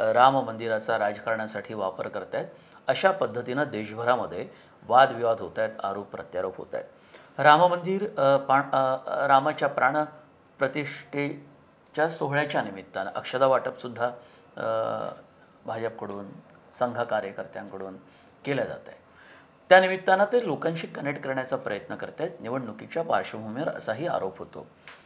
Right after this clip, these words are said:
तुम्ही काय वाटतं तुम्हाला? म्हणजे तुम्ही भाजपबद्दल विचार करत असताना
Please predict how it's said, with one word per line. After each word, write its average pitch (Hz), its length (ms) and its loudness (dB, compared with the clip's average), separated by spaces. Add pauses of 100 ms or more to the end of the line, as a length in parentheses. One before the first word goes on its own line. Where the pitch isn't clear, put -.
(880)
तुम्ही 214 240 -4
काय 202 260 4
वाटतं 117 240 0
तुम्हाला? 113 320 -2
म्हणजे 131 200 -6
तुम्ही 135 160 -4
भाजपबद्दल 131 560 -4
विचार 135 300 0
करत 131 240 -2
असताना 120 460 -2